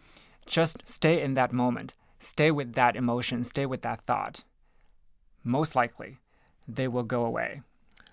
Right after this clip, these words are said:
within just two minutes tops.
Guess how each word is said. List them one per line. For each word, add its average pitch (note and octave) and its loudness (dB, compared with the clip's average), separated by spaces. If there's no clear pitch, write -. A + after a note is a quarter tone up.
within C3 2
just B2 -4
two C3 0
minutes A#2 -2
tops. - -8